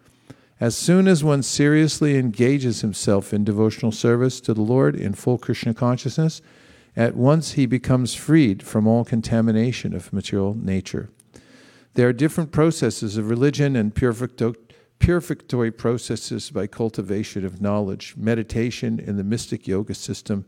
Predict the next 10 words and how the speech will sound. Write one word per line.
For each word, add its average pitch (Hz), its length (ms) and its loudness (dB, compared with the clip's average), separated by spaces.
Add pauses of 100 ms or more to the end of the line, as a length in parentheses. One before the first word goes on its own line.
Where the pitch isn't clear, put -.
(160)
et - 120 -6
cetera. 139 460 -2 (480)
But 110 100 0
one 123 200 0
who 143 120 4
surrenders 120 560 2
unto 110 200 2
Krishna 113 560 -2 (420)
does 110 260 -2
not, 113 460 0